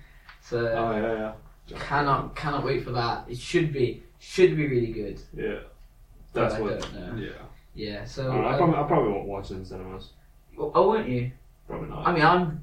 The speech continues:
Speaker 1: definitely gonna go to, like,
Speaker 2: Yeah.
Speaker 1: opening whenever it comes out. So looking forward to go watch it when it
Speaker 2: Mm.
Speaker 1: comes out. But I, I, you're not coming with me
Speaker 2: I'm probably not here.
Speaker 1: in May.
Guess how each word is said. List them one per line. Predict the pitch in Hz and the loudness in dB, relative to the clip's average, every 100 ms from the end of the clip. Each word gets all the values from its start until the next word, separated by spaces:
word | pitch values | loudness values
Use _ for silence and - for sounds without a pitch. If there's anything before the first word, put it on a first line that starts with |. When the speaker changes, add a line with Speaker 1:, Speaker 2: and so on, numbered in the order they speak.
| - | -2
Speaker 1:
definitely | 147 131 - 147 135 | 2 2 0 -6 -2
gonna | 127 | 0
go | 117 | 0
to, | 123 | -2
like, | 120 | 0
Speaker 2:
Yeah. | 127 | 4
Speaker 1:
opening | 120 107 104 107 - - - - 127 | 4 4 0 -4 -10 -18 -20 -14 -6
whenever | 120 117 117 | -4 -4 -4
it | 101 | -6
comes | 123 110 | -8 -6
out. | 107 98 90 | -4 -4 -6
So | - 98 92 - - - - | -8 -8 -8 -10 -16 -20 -14
looking | 131 135 139 147 143 | -10 -6 -2 -2 -2
forward | 131 127 | -4 -4
to | 127 | 0
go | 120 | 0
watch | 120 | 0
it | 120 | -2
when | 117 | -4
it | |
Speaker 2:
Mm. | 110 | -2
Speaker 1:
comes | 104 | -4
out. | 101 95 - | -4 -6 -2
But | 107 - - - - | -2 -4 -10 -16 2
I, | 185 | 4
I, | - - - | 4 0 -4
you're | 196 220 | -2 -2
not | 226 | -4
coming | 220 | -6
with | 220 | -6
me | 180 123 - - - - - - _ _ _ - - | -4 -4 -6 -16 -20 -20 -20 -20 _ _ _ -20 -14
Speaker 2:
I'm | 101 | -12
probably | 104 101 95 | -10 -10 -10
not | - | -10
here. | 101 95 - - - - - - - - - - | -10 -8 -10 -16 -20 -20 -20 -20 -20 -20 -18 -4
Speaker 1:
in | 156 | 0
May. | 190 202 113 120 | 0 0 -4 -8